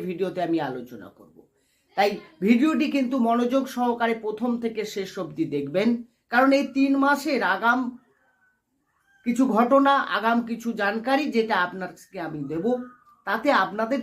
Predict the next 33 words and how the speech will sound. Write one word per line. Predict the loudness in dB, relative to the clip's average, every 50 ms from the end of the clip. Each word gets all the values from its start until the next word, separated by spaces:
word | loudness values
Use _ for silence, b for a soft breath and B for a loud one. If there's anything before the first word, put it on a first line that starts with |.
| -6
কিছু | -8 -10 -10 -8 -6 -4 -4
লাভবান | -4 -4 -4 -6 -4 -4 -4 -4 -4 -8 -12 -14
তো | -14 -12 -10
হবেন, | -10 -2 0 0 0 0 -4 -8 -14 _ _ _ _ _ _ _ _
এবং | -2 -2 -2 -2 0 0 0
আগে | 0 2 0 0 0 -2
থেকে | 0 2 2 2 2
আপনারা | 0 -2 -2 -2 0 0 -2 -4 -6 -14 _ _ -10 -8 -4
অবশ্যই | -2 -2 -2 -2 -2 -4 -4 -2 -4
কিছু | -6 -6 -6 -6 -6 -6
নেগেটিভ | -4 -4 -4 -6 -6 -10 -14 -12 -8
থাকলে | -8 -6 -4 -4 -4 -4 -4 -6 b b b _ -10
সেটা | -6 -4 -4 -4 -4
থেকে | -4 -6 -8 -8 -8 -8
সাবধান | -8 -8 -6 -4 -2 0 0 0
হতে | 0 0 0 2 2
পারবেন। | 2 2 0 -2 -6 -6 -10 _ _ _ _ _ _ _ _ _ -4
তো | -2 0
বন্ধুরা, | 2 4 4 4 4 4 4 4
যারা | 2 2 2 2 2 0
মেষ | 0 -2 -4 -2
রাশির | -2 -2 -2 -2 -4 -8 -6 -4
জাতক | -2 -2 -2 -4 -6 -6 -6 -6
জাতিকা | -8 -8 -8 -8 -8 -8 -6 -6
রয়েছেন, | -2 -2 -2 -2 -2 -2 -2 -2 -2
ভিডিওটি | -2 -2 -2 -4 -4 -6 -8 -10 b b b b b
মনোযোগ | -2 0 2 2 2 2 0 0 -2 -4 0 2
সহকারে | 2 2 2 -2 -4 -6 -6 -10 -16 _ _ _ _ _ _ _ -4
প্রথম | -2 0 2 2 2 2 4
থেকে | 2 0 0 0 -2 -2
শেষ | -4 -8 -8 -8 -10
অবধি | -12 -10 -12 -12 -14 -14
দেখুন। | -16 -20 _ _ -20 -20